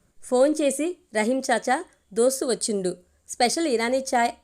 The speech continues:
ఔర్ తండా పానీ బిజావా," అన్నాడు వాసు. "నాకేంట్రా, చాలా బాగున్నాను. నీ సంగతి చెప్పు. అమ్మా నాన్న ఎలా ఉన్నారు? బాబీ పిల్లలు ఎలా ఉన్నారు?" అన్నాడు.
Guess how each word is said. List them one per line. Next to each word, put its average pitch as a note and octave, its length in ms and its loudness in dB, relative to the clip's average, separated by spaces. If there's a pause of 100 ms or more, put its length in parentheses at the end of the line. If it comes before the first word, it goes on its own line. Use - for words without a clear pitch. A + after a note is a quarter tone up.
ఔర్ A#3+ 160 2
తండా A3+ 320 2
పానీ A#3+ 320 0
బిజావా," G#3 440 2
అన్నాడు G3+ 360 0
వాసు. F3 380 -4 (440)
"నాకేంట్రా, A3+ 540 2
చాలా G#3 320 0
బాగున్నాను. G3+ 580 0 (300)
నీ B3 100 -2
సంగతి C4 320 2
చెప్పు. C#4 440 -2 (240)
అమ్మా A3 260 2
నాన్న C#4 200 4
ఎలా A#3+ 260 4
ఉన్నారు? A#3 460 -2 (280)
బాబీ G#3 300 2
పిల్లలు C4 320 2
ఎలా A3+ 240 4
ఉన్నారు?" A3 300 0
అన్నాడు. G3 380 2